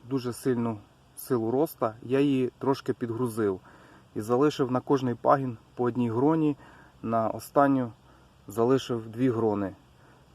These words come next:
Е, китиці у неї довгі, самі хвостики я попідрізав на кожній гроні. Е, вона набрала га-, гарний розмір ягоди. Я зірвав саму більшу ягідку,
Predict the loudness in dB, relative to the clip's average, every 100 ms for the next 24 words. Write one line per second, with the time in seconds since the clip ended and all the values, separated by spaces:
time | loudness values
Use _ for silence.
0 | -10 -6 -6 -8 _ -6 0 0 0 -2
1 | -2 -2 -6 -4 0 2 2 2 2 2
2 | 2 -6 -12 -16 -20 -20 -14 -2 2 2
3 | 2 0 0 -2 -2 0 0 -2 -6 0
4 | 0 2 2 0 -4 -20 -20 -20 -8 -6
5 | 2 2 4 2 2 0 0 -4 -8 -20
6 | -20 -20 -20 -14 -8 -6 -6 -8 -4 -2
7 | 0 0 -2 -4 _ _ _ -20 _ _
8 | _ -20 -20 -10 -2 2 4 6 6 4
9 | 4 2 4 4 4 0 0 0 0 2
10 | 2 2 0 0 -2 -14 _ _ _ _
11 | _ _ _ _ -20 -20 _ _ -20 -18
12 | -18 -18 -14 -2 2 2 4 4 2 2
13 | 0 0 -4 -2 2 2 0 -6 -8